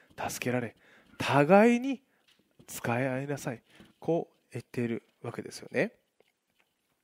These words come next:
あの、今回のパウロを見てください。まず、サウロは初めにたくさんの弟子たち、ね、アナニア、バルナバ、たくさんの弟子たちに助けられました。ね。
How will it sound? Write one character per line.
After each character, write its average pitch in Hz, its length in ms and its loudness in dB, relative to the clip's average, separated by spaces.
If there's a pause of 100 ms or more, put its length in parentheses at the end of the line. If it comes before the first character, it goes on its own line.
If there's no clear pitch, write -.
(120)
あ 147 60 0
の、 123 140 2
今 240 160 4
回 277 120 12
の 165 80 10
パ 170 140 8
ウ 175 80 10
ロ 156 60 6
を 135 40 6
見 143 120 -2
て - 80 -2
く - 80 -4
だ 107 80 0
さ 101 180 -4
い。 - 80 -18 (340)
ま 233 140 10
ず、 202 380 6
サ - 240 2
ウ 156 60 4
ロ 113 120 0
は 160 220 6 (240)
初 113 200 -8
め 110 140 -8
に 113 180 -10 (220)
た - 100 -10
く - 60 -16
さ - 160 2
ん 180 60 2
の 165 60 0
弟 123 160 2
子 - 60 -8
た 120 120 0
ち、 - 180 -12 (340)
ね、 123 160 -4
ア 113 120 -8
ナ 110 120 -6
ニ 113 200 -6
ア、 120 80 -2
バ 117 160 0
ル 113 80 0
ナ 117 120 0
バ、 127 140 0
た 139 140 2
く - 40 -12
さ 202 120 2
ん 208 60 -2
の 196 40 -12
弟 160 140 -2
子 - 40 -8
た 160 80 -2
ち 147 120 -10
に 143 100 -12 (260)
助 175 380 0
け - 60 -20 (180)
ら 127 140 6
れ 156 80 4
ま 175 120 -2
し - 120 -6
た。 - 160 -4 (640)
ね。 117 180 -8